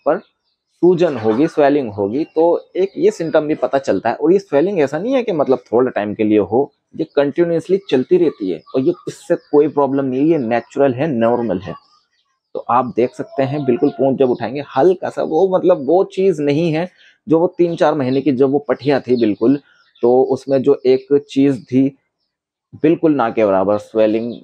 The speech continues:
या थी ही नहीं, कुछ भी नहीं था उसके मुकाबले। और आज आप जब आपकी बकरी दो ढाई महीने की ग्यावन है वो swelling आप देखेंगे तो फोनों में बहुत ज़्यादा फ़र्क है। जैसा कि अभी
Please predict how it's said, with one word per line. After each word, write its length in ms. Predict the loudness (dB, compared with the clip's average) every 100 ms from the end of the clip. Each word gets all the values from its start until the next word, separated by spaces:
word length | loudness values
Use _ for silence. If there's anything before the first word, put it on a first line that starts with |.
| -4
या 100 | -2
थी 320 | -2 0 2 2
ही 140 | 0
नहीं, 240 | -2 -4 -2
कुछ 180 | -2
भी 140 | 2 0
नहीं 160 | -2
था 240 | -10 -16 -20 _ _ _ _ _ _ -4
उसके 240 | -4 0 -2
मुकाबले। 400 | -2 0 2 2
और 280 | 0 -2 -2
आज 220 | -2 0
आप 140 | 0 0
जब 160 | 0
आपकी 320 | -2 -6 -4
बकरी 260 | -4 -2 -4
दो 300 | 0 2 2
ढाई 180 | 0 -4
महीने 260 | -8 -12 -8
की 120 | -4
ग्यावन 380 | 0 2 0 -2
है 200 | -12 -14 _ _ _ -2
वो 180 | 0 0
swelling 400 | 0 0 2 0
आप 120 | 0
देखेंगे 520 | 0 0 -2 -4 -6 _ _ _ -12
तो 60 |
फोनों 360 | -10 -4 0 0
में 160 | 0 0
बहुत 200 | -2 0
ज़्यादा 220 | 0 0
फ़र्क 280 | -2 -4 -4
है। 60 |
जैसा 260 | -2 -2 -2
कि 100 | 0
अभी 160 | 0